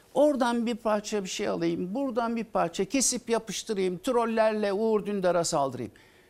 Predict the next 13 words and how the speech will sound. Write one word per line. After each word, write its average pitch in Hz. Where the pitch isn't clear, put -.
Yakışıyor 147
mu 220
yani 104
bu 190
yaştaki 127
bir 143
insana? 110
Yakışıyor 135
mu? 190
Uğur 170
Dündar 226
elli 180
yıldır, 214